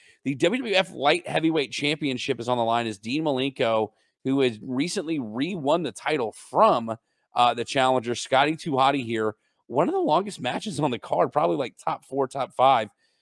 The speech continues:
longest match on the card. Dean Malenko goes over with a top rope D D T, and I'm not talking, like, uh, he, like a, a spinning or a, a tornado D D T. Like,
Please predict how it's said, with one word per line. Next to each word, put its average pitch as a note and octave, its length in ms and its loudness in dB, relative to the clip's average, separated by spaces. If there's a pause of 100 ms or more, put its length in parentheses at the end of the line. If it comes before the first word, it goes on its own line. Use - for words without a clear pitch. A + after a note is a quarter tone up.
(120)
longest C3+ 480 2
match B2+ 340 0
on C3 220 2
the C#3 80 2
card. B2+ 600 4 (440)
Dean F#3 260 0
Malenko F3 640 4
goes D#3+ 320 4
over A3+ 200 4
with G3 180 0
a A#2+ 80 -2
top - 440 -2
rope D3 360 2 (160)
D C3+ 180 -6
D G3+ 160 -6
T, D3+ 340 -8
and G#2+ 80 -6
I'm C#3 120 -2
not - 240 -2
talking, D3 560 2 (480)
like, B2+ 440 2 (400)
uh, C3+ 380 6 (140)
he, D3 380 -8
like C3+ 180 -4
a, A#2 240 -2
a B2 160 2
spinning D#3 560 -6
or B2+ 240 0
a, A#2 320 2
a A2+ 120 -4
tornado D3 460 4
D A#2 160 -2
D A2 100 -4
T. A2 380 -4 (400)
Like, A#2+ 340 2